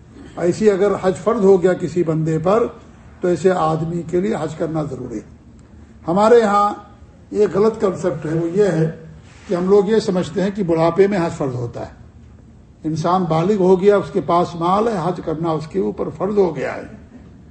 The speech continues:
جیسے نماز فرض ہو گئی، انسان بالغ ہو گیا، عقل مند ہے، نماز فرض ہے نا، ایسی حج بھی ہے۔ انسان ہے، جوان ہے ابھی، اٹھارہ سال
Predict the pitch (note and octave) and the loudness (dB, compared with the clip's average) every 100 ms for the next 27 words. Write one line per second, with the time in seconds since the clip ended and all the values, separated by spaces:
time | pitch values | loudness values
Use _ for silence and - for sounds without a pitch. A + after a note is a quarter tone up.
0 | - - D#3+ D#3+ F#3+ F3+ G#3+ - G#3 G3 | -20 -12 -8 0 0 2 2 4 2 4
1 | F#3 E3 F#3+ B3+ - - - - - - | 4 6 2 0 -12 -20 -20 -20 -20 -20
2 | - D3+ D#3 E3+ F3 E3 E3 F3 D3+ D#3+ | -10 -6 -2 0 0 0 2 2 2 0
3 | D#3+ D#3+ D#3+ D#3+ E3+ F3 D#3+ G#3+ - D#3+ | 0 -2 -2 -2 -2 0 -2 -2 -6 -6
4 | D#3 F3 D3 G3+ F#3+ G#3+ - - - - | -2 -2 -2 -2 -2 -4 -6 -16 -20 -20
5 | - - D#3 D#3+ F3+ - G3 G3 G#3+ D#3+ | -20 -8 -6 0 0 0 -2 2 4 4
6 | C3+ - - - - - - - E3+ D#3+ | 0 -14 -20 -20 -20 -20 -20 -8 -6 -2
7 | F3 F3+ E3 G3 D#3+ F#3 A3 G#3+ E3 F3+ | 0 0 0 -4 -2 0 2 0 2 0
8 | - - - - C#3+ E3 E3+ F3 E3+ | -2 -16 -20 -16 -8 -2 0 0 0